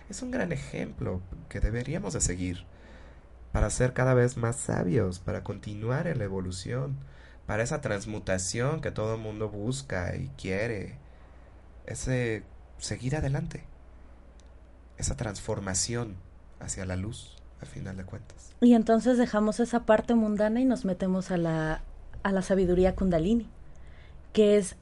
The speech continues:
Speaker 2: llegar a lo más alto que nosotros sepamos, que nosotros podamos llegar, transformar, transmutar to-, toda esa, todas esas vivencias que tenemos y ahora hacerlo algo sagrado.
Speaker 1: Claro.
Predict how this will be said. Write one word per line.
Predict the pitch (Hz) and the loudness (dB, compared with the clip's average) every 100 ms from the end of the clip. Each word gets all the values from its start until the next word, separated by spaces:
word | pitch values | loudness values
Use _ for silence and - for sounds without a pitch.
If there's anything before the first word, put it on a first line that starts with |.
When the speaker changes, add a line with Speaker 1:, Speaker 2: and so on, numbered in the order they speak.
| - | -6
Speaker 2:
llegar | 180 202 185 208 254 311 - - - - - | 4 6 8 8 8 4 -4 -18 -18 -6 2
a | 196 | 4
lo | 190 | 6
más | 190 214 - | 4 0 0
alto | 262 277 285 | -2 0 -2
que | 247 | -2
nosotros | 190 180 190 185 | -4 -2 -2 -2
sepamos, | - 175 185 220 285 - - - - - - | -4 -4 0 0 -2 -6 -18 -20 -20 -20 -6
que | - | -2
nosotros | 190 190 196 190 | 0 0 -2 0
podamos | 190 175 180 180 | 2 2 2 -2
llegar, | 185 180 233 220 - | -2 0 -2 -2 -2
transformar, | 202 185 - 185 185 208 214 | 0 0 2 4 4 2 0
transmutar | 180 175 - 185 175 214 233 | 0 0 0 0 2 0 0
to-, | 180 - - - - - | -6 -10 -20 -20 -10 6
toda | 220 208 196 | 10 10 8
esa, | 190 208 190 175 - - - - - - | 6 4 4 2 0 -16 -16 -18 -20 6
todas | 226 226 | 12 12
esas | 226 190 | 10 4
vivencias | 196 196 226 233 | 4 4 4 2
que | - | 2
tenemos | 180 180 180 220 - | 0 2 2 2 4
y | |
ahora | 202 202 | 6 6
hacerlo | 196 208 185 180 | 4 2 4 4
algo | 175 175 | 4 2
sagrado. | - 160 160 165 - - - - - - | -2 -2 -2 -4 -8 -12 -18 -18 -16 -6
Speaker 1:
Claro. | 131 139 | -4 -2